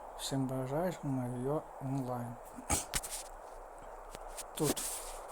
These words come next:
підсказка буде. Нажимаємо цей квадратик.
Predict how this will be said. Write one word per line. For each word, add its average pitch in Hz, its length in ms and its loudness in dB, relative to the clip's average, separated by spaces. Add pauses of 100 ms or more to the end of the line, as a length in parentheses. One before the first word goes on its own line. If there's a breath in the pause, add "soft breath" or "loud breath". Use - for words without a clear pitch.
(420)
підсказка 139 680 6
буде. 202 340 0 (1160)
Нажимаємо 135 440 6 (260)
цей - 260 8
квадратик. 135 840 6